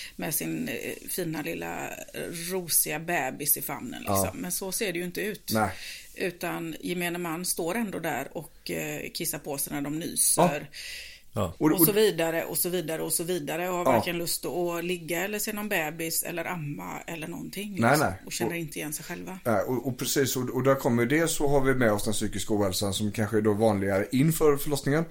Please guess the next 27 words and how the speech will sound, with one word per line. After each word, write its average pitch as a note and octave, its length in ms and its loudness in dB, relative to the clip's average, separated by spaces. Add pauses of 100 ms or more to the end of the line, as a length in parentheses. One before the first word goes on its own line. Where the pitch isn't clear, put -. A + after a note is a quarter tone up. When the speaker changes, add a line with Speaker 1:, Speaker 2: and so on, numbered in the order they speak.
Speaker 1:
Mm. F#3 120 -4 (180)
Speaker 2:
Och A2 100 -2
sedan A2 300 4
så A#2 220 4
när A#2 200 8
förlossningen G#2+ 460 2
är A2+ 60 6
gjord D3+ 320 8
med C#3 140 4
allt A2+ 200 4
det B2 60 2
här G2 380 4 (120)
traumat, A2+ 520 4
vad B2 80 2
det A2+ 60 8
innebär A2+ 540 4
i C3 140 -2
kroppen, C#3+ 420 4 (280)
Speaker 1:
Mm. F#3+ 260 -6 (100)
Speaker 2:
så - 220 2
är A#2 140 6
det G2+ 100 2
ju C#3+ 480 4
väldigt A#2 260 4
vanligt F#2+ 540 0
att G2+ 240 -2 (280)
det G2+ 380 2